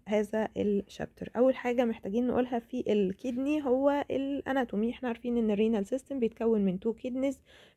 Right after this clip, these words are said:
بيصفوا الدم عشان يطلعوا لي اليورين يمشي في اليوريتر عشان يوصل لليورينري بلاتر عشان ينزل في اليوريثرا.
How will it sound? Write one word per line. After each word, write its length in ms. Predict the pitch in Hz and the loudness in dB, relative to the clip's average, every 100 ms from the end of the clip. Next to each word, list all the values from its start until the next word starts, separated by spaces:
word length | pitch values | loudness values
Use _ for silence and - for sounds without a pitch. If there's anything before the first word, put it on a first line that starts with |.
| - | 4
بيصفوا 640 | 220 214 190 214 247 - | 6 6 2 -2 -4 -4
الدم 340 | 196 226 294 294 | 0 2 2 0
عشان 260 | 240 233 | 0 0
يطلعوا 460 | 233 226 196 190 226 | 0 2 2 4 4
لي 140 | 220 | 4
اليورين 400 | 196 196 220 196 | 4 6 4 4
يمشي 320 | 202 220 - | 2 0 -4
في 200 | 196 226 | -6 -4
اليوريتر 680 | - 202 190 247 294 294 311 | 0 2 4 4 4 0 -2
عشان 300 | 247 - 240 | -2 -2 0
يوصل 320 | 233 226 214 | 0 -2 -2
لليورينري 800 | 196 220 220 196 196 208 220 202 | 0 0 0 2 4 4 4 2
بلاتر 340 | 190 214 247 247 | 0 -2 -2 -4
عشان 280 | 202 214 | -4 -2
ينزل 300 | 220 214 208 | -2 0 0
في 260 | 196 - 214 - - - _ | 0 -4 -6 -6 -20 -20 _
اليوريثرا. 840 | 208 214 208 190 202 202 196 165 | 2 2 0 2 4 4 0 -4